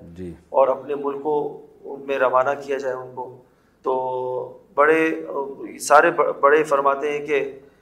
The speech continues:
Speaker 2: آ، ہم نے اپنے دل پر پتھر رکھ کر زار و قطار روتے ہوئے
Speaker 1: ہوں۔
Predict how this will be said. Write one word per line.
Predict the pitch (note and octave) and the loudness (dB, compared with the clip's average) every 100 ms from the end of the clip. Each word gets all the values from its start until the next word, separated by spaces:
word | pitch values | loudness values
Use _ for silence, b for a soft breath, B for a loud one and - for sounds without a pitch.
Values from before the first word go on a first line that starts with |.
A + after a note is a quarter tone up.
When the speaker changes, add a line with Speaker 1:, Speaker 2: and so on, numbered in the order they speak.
| b | b
Speaker 2:
آ، | C3+ C3+ C3+ C3 A#2 C#3+ | -2 0 0 -2 0 -2
ہم | C#3+ | -2
نے | D3 C#3+ C#3+ | -4 -2 -2
اپنے | C#3+ - - C#3+ | -4 -8 -6 -6
دل | C#3+ C#3+ | -6 -6
پر | D3 | -4
پتھر | C#3 C#3+ C#3 E3 C#3+ | -2 -2 0 0 2
رکھ | C#3+ C#3+ D3+ | 0 0 2
کر | C#3 C3 | 4 2
زار | C3 C3 C#3 | 2 4 4
و | C#3 | 0
قطار | C#3 C#3 C3+ | -2 0 0
روتے | C3+ C3+ C3+ D#3+ | 0 -4 -2 -2
ہوئے | C#3+ C#3 C#3 C3+ C3 - | -2 -2 -2 -4 -8 -14
Speaker 1:
ہوں۔ | F#2+ F2+ | -14 -14